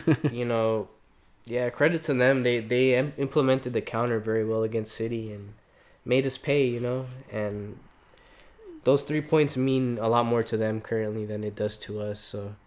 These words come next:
Speaker 2: uh, s-, uh, Pep rotated the squad, started a lot of the B team members, Ake. And, you know,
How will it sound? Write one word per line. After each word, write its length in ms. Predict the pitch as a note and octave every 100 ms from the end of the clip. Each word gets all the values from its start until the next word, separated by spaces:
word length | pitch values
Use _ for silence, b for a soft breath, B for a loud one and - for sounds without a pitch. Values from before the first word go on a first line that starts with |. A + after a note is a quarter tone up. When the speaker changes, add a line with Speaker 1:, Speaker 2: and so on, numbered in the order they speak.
| b b b b -
Speaker 2:
uh, 100 | G#2+
s-, 360 | G#2 - - -
uh, 140 | B2 A#2
Pep 300 | - D3 D3 -
rotated 480 | C#3 D3 D#3 D3 C3+
the 60 |
squad, 540 | B2 - B2 B2 B2+ A#2+
started 360 | - A#2+ A#2 A2+
a 60 |
lot 180 | A2 A2+
of 60 | A2
the 60 |
B 180 | G#2+ A2+
team 240 | A2 B2 A2+
members, 460 | A2+ A2+ A#2 A2 -
Ake. 480 | A2 - A2+ A2 - b b b b b b b b _ -
And, 400 | B2+ D3 D#3 F3
you 40 | F3
know, 340 | C#3+ C#3+ C#3+